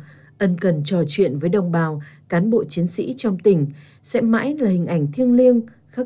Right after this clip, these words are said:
ghi trong tâm trí của nhiều người dân Yên Bái đến tận hôm nay. Nơi đây đã và đang trở thành địa chỉ đỏ, là di tích lịch sử của tỉnh Yên Bái để giáo dục truyền thống yêu nước, cách mạng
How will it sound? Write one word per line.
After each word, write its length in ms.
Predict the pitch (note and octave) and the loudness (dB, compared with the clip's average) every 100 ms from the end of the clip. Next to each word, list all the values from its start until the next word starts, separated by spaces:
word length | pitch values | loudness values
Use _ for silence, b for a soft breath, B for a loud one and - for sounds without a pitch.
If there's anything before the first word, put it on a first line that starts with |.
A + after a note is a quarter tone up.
| A3 | -2
ghi 200 | G#3 F#3+ | 0 0
trong 180 | G3 F#3+ | -2 -4
tâm 180 | G3+ F#3 | -2 -4
trí 340 | - E3+ E3+ | -2 -2 -2
của 180 | A3+ A3+ | 0 0
nhiều 200 | D#3+ E3+ | 0 0
người 140 | E3 | -2
dân 180 | D#3+ G#3 | 0 -2
Yên 220 | G3+ G#3+ | -2 -4
Bái 360 | F#3 D3+ E3 B3+ - | -2 -2 -4 -6 -6
đến 180 | D3+ - | -6 -6
tận 140 | - | -6
hôm 180 | D3 F3 F3+ | -6 -4 -2
nay. 300 | F#3 F3 - - _ _ _ _ _ _ _ _ _ _ b b b b | 0 0 -4 -14 _ _ _ _ _ _ _ _ _ _ b b b b
Nơi 220 | F#3+ G3 | 2 4
đây 220 | F#3 F3+ F3 | 4 2 0
đã 200 | E3+ A3 | -4 -2
và 120 | G3+ | -2
đang 260 | G3 F#3+ F#3+ | 0 -2 -2
trở 140 | F3 | -4
thành 200 | F3 D#3+ | -2 -2
địa 120 | D3+ - | -2 -2
chỉ 180 | - D3+ | -4 -2
đỏ, 320 | F3+ D#3+ C#3 B B - | -2 -2 -4 B B -4
là 280 | G3+ G3 F3 | 0 0 0
di 160 | B3+ | -2
tích 220 | B3 F4 | -2 -2
lịch 200 | G#3 G3+ | -2 -2
sử 300 | - A3 E3 D3 | 0 2 2 -2
của 120 | F3+ | -6
tỉnh 180 | D3+ D3+ | -4 -4
Yên 200 | G#3 G3 | -4 -2
Bái 320 | E3+ E3 B3+ B B B | 0 0 -2 B B B
để 240 | G3 G3 D3 | 0 2 2
giáo 200 | E3 F3 | -2 -2
dục 200 | A3+ - | -2 -2
truyền 260 | - F3+ | 0 0
thống 200 | D#3 D#3 | 0 -4
yêu 180 | - A3 | -2 0
nước, 260 | G3 C4 D#4 - - | 2 0 -2 -12 -6
cách 200 | A#3+ G#3 | -4 -2
mạng 200 | F3+ | -2